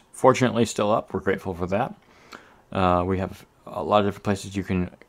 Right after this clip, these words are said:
come and find us. We're not gonna be doing any more interviews for the month of April, but thanks for listening to those of you who checked us out in the beginning of the year. But, uh, we'll probably be starting up, up again in May.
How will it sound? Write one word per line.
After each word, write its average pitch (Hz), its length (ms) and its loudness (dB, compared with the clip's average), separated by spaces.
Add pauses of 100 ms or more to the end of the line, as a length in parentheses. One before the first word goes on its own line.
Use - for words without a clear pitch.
(100)
come 110 360 2
and 104 260 2
find 117 320 4
us. 113 160 2
We're 120 60 0
not 139 140 4
gonna 151 120 0
be 143 80 2
doing 139 260 0
any 135 160 -2
more 143 300 2
interviews 139 420 0
for 120 120 -4
the 113 40 2
month 110 220 2
of 110 80 -4
April, 123 260 -2
but 107 120 -4
thanks 107 200 -2
for 107 120 -4
listening 120 300 -2
to 113 60 -2
those 98 200 0
of 104 100 -2
you 101 100 2
who 92 200 -4
checked - 240 -4
us - 80 -10
out 107 160 2
in 104 60 -4
the 82 40 -6
beginning 92 220 -4
of 90 80 -6
the 95 60 -4
year. 120 220 -2 (680)
But, - 320 -4
uh, 87 100 0
we'll 92 140 0
probably 101 220 6
be 92 100 0
starting 95 300 0
up, 90 240 -6
up 107 200 4
again 110 440 0
in 113 200 2
May. 90 380 -2